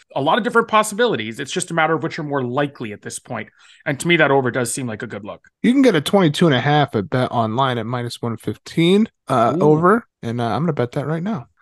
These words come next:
Speaker 1: Yeah, yeah, that's barely <laughs> juice. That's barely any juice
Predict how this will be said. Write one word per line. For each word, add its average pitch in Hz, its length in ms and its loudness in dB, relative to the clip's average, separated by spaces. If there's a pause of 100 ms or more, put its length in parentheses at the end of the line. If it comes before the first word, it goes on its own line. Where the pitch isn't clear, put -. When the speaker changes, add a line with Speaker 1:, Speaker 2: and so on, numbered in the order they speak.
(160)
Speaker 1:
Yeah, 127 300 -4 (260)
yeah, 127 220 -2
that's 151 220 0
barely 131 380 -2
<laughs> - 0 -
juice. 127 340 -8
That's - 240 -2
barely 156 800 4
any 147 220 0
juice 123 540 -6